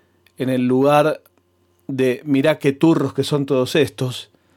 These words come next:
me sentí también un poco esa gente chota a la que yo señalaba. Bueno,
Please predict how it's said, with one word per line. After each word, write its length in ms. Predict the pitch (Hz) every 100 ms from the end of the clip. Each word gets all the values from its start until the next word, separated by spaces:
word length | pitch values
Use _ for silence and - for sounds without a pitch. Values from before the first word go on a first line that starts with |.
| _ _ _ _
me 140 | - 147
sentí 320 | 160 156 202
también 380 | 180 165 180 170
un 140 | 147
poco 600 | - 165 143 143 139 - _ _ _ _ _ _ _ _ _ _ _ _ _ _ _ _ _ _ _ _ -
esa 220 | 139 135
gente 400 | - 147 139 131
chota 680 | - 131 113 104 98 - _ _ _ _
a 80 | 123
la 120 | 117
que 100 | 110
yo 140 | 110 120
señalaba. 640 | 117 113 104 95 - - _ _ _ _ _ _ _ _ _ _ _ _ _ _ _ _ _ _ _ _
Bueno, 320 | 170 160 151